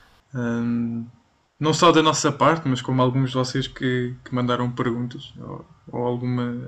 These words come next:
algumas afirmações. Estamos aqui para comentar algo que já fomos falando assim há, há algum tempo na, aqui, mas isto deveu-se, ehm, ou seja, a gota d'água, podemos dizer assim,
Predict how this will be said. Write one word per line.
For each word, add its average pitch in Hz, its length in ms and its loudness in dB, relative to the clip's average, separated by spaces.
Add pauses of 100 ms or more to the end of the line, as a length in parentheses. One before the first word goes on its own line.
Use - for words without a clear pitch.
algumas 127 380 -2
afirmações. 131 760 -2 (540)
Estamos 170 240 2
aqui 185 220 2
para 185 220 6
comentar 185 360 4
algo 170 320 6
que 147 800 4 (480)
já 339 140 0
fomos 285 180 6
falando 147 400 6
assim 135 300 2
há, 127 80 4 (180)
há - 160 -2
algum 135 300 4
tempo 135 360 2 (140)
na, 131 160 -4 (640)
aqui, 131 480 -4 (480)
mas 127 720 0
isto 139 280 -4
deveu-se, 147 680 4 (240)
ehm, 123 540 -6 (260)
ou 123 100 -6
seja, 120 360 -2 (240)
a 135 100 -2
gota 156 300 6
d'água, 143 300 6
podemos 135 220 -2
dizer 127 200 2
assim, 135 360 0